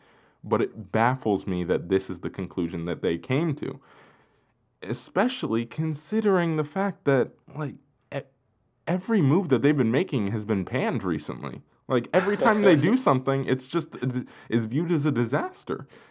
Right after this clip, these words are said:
Speaker 1: And
Speaker 2: It's
Speaker 1: then they go back on that decision. Like, we, you can even go farther back than this. Like, you, you said
Speaker 2: Yeah.
Speaker 1: we started with The Host.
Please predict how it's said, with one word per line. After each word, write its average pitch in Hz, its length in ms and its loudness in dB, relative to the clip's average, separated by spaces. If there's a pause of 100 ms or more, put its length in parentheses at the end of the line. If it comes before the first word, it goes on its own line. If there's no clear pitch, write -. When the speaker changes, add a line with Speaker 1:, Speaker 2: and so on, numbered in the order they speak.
(140)
Speaker 1:
And 143 280 4
Speaker 2:
It's 143 100 0
Speaker 1:
then 175 220 4
they 175 160 6
go 170 180 4
back 170 360 -2
on 185 140 4
that 190 140 2
decision. 190 540 0 (200)
Like, 143 180 0
we, 170 260 -2 (520)
you 131 240 -4
can 240 160 4
even 185 260 6
go 139 180 6
farther 151 480 4
back 147 320 -2
than 92 180 -2
this. - 300 -8 (280)
Like, 104 260 -2
you, 127 180 0
you 127 180 2
said 143 240 4
Speaker 2:
Yeah. 120 140 0
Speaker 1:
we 127 100 6
started 151 260 4
with 117 140 2
The 90 80 0
Host. - 420 0